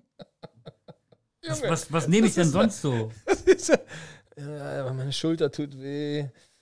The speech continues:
Speaker 1: Das ist ja
Speaker 2: ich
Speaker 1: keine
Speaker 2: streng mich doch
Speaker 1: Ausrede.
Speaker 2: immer an.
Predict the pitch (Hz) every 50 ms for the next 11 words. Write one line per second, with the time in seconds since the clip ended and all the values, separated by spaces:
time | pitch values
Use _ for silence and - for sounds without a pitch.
0 | _ _ _ _ 143 143 143 147 143 147 139 139 143 143 139 135 123 123 127 131
1 | 135 139 135 135 139 170 180 196 190 185 180 - - 175 160 170 175 170 165 156
2 | 143 156 170 185 185 185 190 185 185 180 170 151